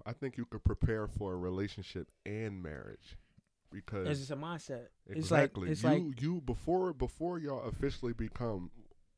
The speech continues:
Speaker 1: a relationship, you're preparing right then and there because you figuring out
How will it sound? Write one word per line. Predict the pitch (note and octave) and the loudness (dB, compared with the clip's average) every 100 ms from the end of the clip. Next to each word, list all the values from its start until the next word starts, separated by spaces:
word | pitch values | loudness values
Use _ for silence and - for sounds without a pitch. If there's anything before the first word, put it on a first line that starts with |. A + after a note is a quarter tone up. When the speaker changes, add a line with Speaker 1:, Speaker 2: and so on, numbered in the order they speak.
| _ _ _ _ _ _ _ _ - | _ _ _ _ _ _ _ _ -2
Speaker 1:
a | G#2+ | 2
relationship, | G#2 G2+ C#3 B2+ F#2+ - F#2+ - | 4 6 4 2 -4 -2 -2 0
you're | A#2 | 0
preparing | - B2 D3 F#3 F#3+ A2+ | 4 2 2 0 0 0
right | F#2+ A#2+ A#2+ | 2 2 2
then | B2+ A#2+ | 0 0
and | A2+ | -2
there | E3 B2 E2+ | -2 -2 -4
because | G2 A2+ G2+ | -4 -4 -2
you | D3+ | -2
figuring | D3+ D3+ B2+ A#2+ A#2 | 0 0 0 0 0
out | C#3+ A#2 | 0 -2